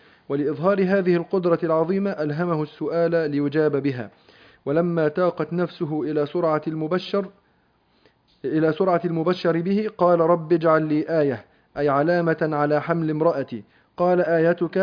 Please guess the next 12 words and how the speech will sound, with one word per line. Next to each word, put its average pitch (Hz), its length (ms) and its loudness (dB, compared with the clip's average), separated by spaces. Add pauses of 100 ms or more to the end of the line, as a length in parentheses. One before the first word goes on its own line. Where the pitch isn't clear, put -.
(140)
عليه 143 580 0 (120)
ألا 147 260 2
تكلم 156 540 -2
الناس"، 160 400 0
أي 147 320 -4
تمتنع 143 880 -4
من 170 200 0
كلامهم 180 640 0
بخلاف 175 460 -2
ذكر 160 260 -2
الله 151 280 2
تعالى، 143 440 2